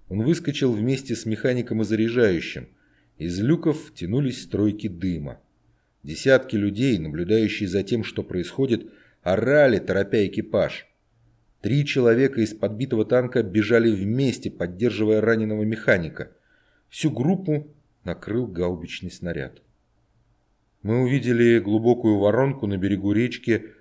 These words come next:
наполовину заполненную водой, и чьё-то тело с оторванными ногами.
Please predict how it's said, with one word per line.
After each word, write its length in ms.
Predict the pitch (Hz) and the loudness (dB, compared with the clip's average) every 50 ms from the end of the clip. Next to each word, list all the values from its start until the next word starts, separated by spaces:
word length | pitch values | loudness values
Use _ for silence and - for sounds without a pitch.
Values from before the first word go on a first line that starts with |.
| _ _ - | _ _ -14
наполовину 520 | 71 - - 92 101 110 139 156 147 135 | -14 -8 -4 0 0 2 2 2 0 0
заполненную 680 | 110 107 101 - - 123 117 113 110 104 101 98 92 85 | 0 0 -2 0 0 -2 0 0 0 0 0 -2 0 0
водой, 500 | 90 92 92 101 127 143 143 139 - - _ _ _ _ - - | 0 -2 0 0 0 0 0 -2 -8 -18 _ _ _ _ -18 -18
и 80 | 76 | -16
чьё-то 500 | - - - 95 98 131 139 135 - 113 | -14 -12 -10 -4 0 0 0 2 0 -2
тело 560 | - - - - 113 120 117 113 104 95 - - | -2 -2 -2 0 2 2 4 2 0 0 -6 -14
с 100 | - - | -10 -8
оторванными 580 | 87 - - - 104 104 92 92 92 92 92 90 | -8 -8 -4 -4 -2 -2 -2 -4 -4 -4 -4 -4
ногами. 560 | 90 92 90 85 82 78 73 67 64 58 - | -4 -4 -4 -4 -6 -6 -6 -8 -10 -14 -18